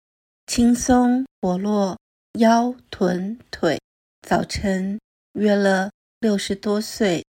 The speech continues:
已退休的学生一起到公园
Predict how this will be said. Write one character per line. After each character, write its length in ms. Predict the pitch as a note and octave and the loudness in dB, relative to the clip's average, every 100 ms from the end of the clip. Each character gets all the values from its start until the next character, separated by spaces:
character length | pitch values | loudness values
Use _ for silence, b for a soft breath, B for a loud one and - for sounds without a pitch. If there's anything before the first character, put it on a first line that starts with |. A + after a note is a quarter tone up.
| _ _ - | _ _ -6
已 160 | F3 D#3+ | -4 -2
退 260 | - G3 | -2 -4
休 420 | F#3+ - G3 G3 A3 _ - | -4 -2 0 -2 -6 _ -6
的 120 | E3+ | -4
学 280 | - E3 E3 | -2 -4 -2
生 460 | - G3 G3 G3+ - _ - | -2 -2 -2 -4 -10 _ -8
一 140 | G3 | -8
起 200 | - E4+ | -4 -6
到 160 | D#4 F#3 | -4 -6
公 360 | - G3+ G#3 | -6 -6 -2
园 360 | G3+ F3 F3 | 0 0 0